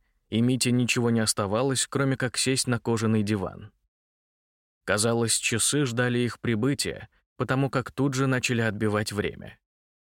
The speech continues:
«Однако пять», вздохнул Игнат и так глянул на хозяйку, что та нервно вцепилась в край платка. «Подскажите, милейшая,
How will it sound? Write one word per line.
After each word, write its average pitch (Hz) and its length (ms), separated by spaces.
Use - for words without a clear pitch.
«Однако 104 840
пять», - 640
вздохнул 107 640
Игнат 104 420
и - 120
так 117 260
глянул 120 400
на 107 120
хозяйку, 110 540
что 127 200
та 147 140
нервно 135 440
вцепилась 123 560
в - 120
край 113 240
платка. - 520
«Подскажите, 117 680
милейшая, 101 720